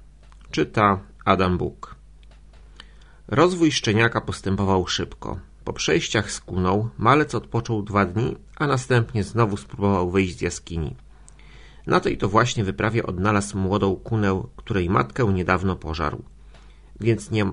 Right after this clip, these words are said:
omieszkał posłać córki w ślad za matką. Tym razem już nie zabłądził.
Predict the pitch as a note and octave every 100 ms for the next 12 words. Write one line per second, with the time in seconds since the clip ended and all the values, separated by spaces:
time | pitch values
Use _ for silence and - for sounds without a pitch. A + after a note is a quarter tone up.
0 | - A2 C#3 - C#3 A2+ - G#2 - G2
1 | - - - G#2+ - G2 - - F#2 F#2+
2 | - F2+ E2+ D2+ - A1 G1+ - - -
3 | - - - - - - - - - -
4 | - C#3+ B2+ B2 C3 G2 G#2+ - F#2 F2
5 | B2 D3 F2+ E2+ -